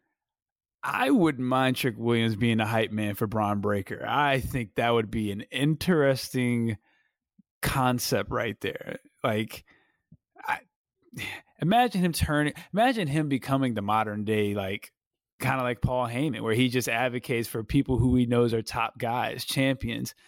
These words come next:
And obviously he's got a little size on him. He can go a little bit too. Like, I wouldn't be opposed to that. Hell, maybe Trick even,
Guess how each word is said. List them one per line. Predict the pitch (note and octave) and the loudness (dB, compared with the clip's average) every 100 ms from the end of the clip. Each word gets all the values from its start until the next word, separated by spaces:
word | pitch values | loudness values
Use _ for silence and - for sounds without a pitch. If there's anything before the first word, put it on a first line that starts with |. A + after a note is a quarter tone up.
| - _ _ | -20 _ _
And | A2 | -2
obviously | B2 C#3+ C#3 B2 | 2 0 0 0
he's | C3 B2 | 0 2
got | A#2 | 2
a | |
little | A#2+ | 2
size | A2+ B2 A2+ A#2 | 0 0 0 0
on | A#2 | 0
him. | A#2+ | 0
He | B2 C3+ | 0 0
can | C3 | 2
go | A2+ A2 | 4 4
a | |
little | A2 A2+ A2 | 4 4 2
bit | G#2 G#2+ - | 2 -2 0
too. | F#3+ F#3 D3 C#3+ | 2 4 4 4
Like, | C3+ - _ _ _ _ _ _ _ _ _ _ - | 2 0 _ _ _ _ _ _ _ _ _ _ -6
I | D#3 A3 | 0 2
wouldn't | D3 C3+ | 2 4
be | C#3 | 4
opposed | - D#3 D3 A2 | 2 -2 -4 -6
to | |
that. | A#2 C3 - _ _ - | -8 -8 -12 _ _ -2
Hell, | D3+ D3+ G#2+ | 2 4 2
maybe | A2+ A#2+ D#3 G3 | 0 2 2 0
Trick | - F#3+ - | 0 -2 -2
even, | F3 D#3+ D3 | -2 0 -2